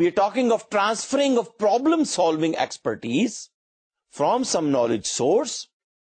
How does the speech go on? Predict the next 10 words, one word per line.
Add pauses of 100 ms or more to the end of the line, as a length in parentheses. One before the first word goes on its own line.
(320)
to
a
database, (160)
to
a
repository (460)
or
to
a
program۔